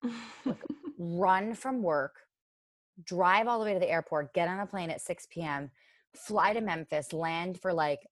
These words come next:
Speaker 1: nine o'clock. He would, like, get off the ice after a game at, like,
Speaker 2: <laughs>
Speaker 1: ten. I, like, sometimes I would, like, get off the plane and, like, go right to the rink. Um, but then he,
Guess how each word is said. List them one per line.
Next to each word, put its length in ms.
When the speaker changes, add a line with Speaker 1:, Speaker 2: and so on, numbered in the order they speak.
Speaker 1:
nine 440
o'clock. 460
He 80
would, 100
like, 200
get 120
off 220
the 100
ice 460
after 260
a 40
game 560
at, 140
like, 200
Speaker 2:
<laughs> 100
Speaker 1:
ten. 680
I, 160
like, 200
sometimes 560
I 100
would, 100
like, 220
get 160
off 180
the 80
plane 260
and, 80
like, 140
go 160
right 240
to 80
the 100
rink. 380
Um, 520
but 160
then 440
he, 380